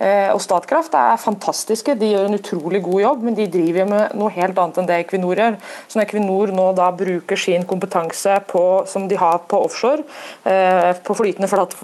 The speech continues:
plattformer, som de kan overføre til flytende havvind, så betyr det at vi kutter masse utslipp, og vi tjener masse penger. Men jeg forstår egentlig Gjersvold veldig godt. Jeg for-, jeg forstår,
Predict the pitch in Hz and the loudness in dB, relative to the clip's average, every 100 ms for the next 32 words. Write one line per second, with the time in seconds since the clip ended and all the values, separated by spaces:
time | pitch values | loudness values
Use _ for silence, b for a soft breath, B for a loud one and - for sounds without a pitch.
0 | - 175 - 185 190 269 339 226 202 202 | -2 -2 0 0 2 0 0 -2 0 0
1 | 208 190 160 160 175 165 175 180 160 - | 2 2 0 -2 0 0 0 0 -2 -2
2 | 180 170 185 185 165 254 311 B B - | -4 -2 0 2 2 0 -2 B B -12
3 | 190 185 208 185 185 190 220 196 196 190 | -8 -4 0 0 -2 -4 -4 -2 -2 0
4 | 190 - 226 - 190 202 202 180 180 180 | -4 0 -2 -2 -4 -2 -2 0 -2 -4
5 | 175 185 170 180 - B B 202 220 254 | -2 0 2 0 -4 B B -2 0 -2
6 | - 180 202 240 247 - 190 185 226 196 | -2 2 4 2 0 -2 0 0 0 0
7 | 180 190 190 185 277 240 302 - 214 226 | 0 0 2 0 0 0 -2 0 0 0
8 | - - 190 220 | -6 -2 2 2